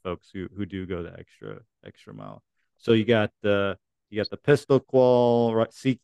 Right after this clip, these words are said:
you mentioned C Q B. C Q B is interesting to me because, um,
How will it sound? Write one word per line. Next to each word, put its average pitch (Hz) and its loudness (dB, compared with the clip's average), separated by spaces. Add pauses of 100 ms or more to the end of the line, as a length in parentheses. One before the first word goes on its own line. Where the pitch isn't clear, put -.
you 123 -2
mentioned 117 0
C 113 -8
Q 110 -8
B. 113 2
C 240 0
Q 247 0
B 175 6
is 127 6
interesting 110 0
to - -12
me 98 -4
because, 95 -4
um, 95 -10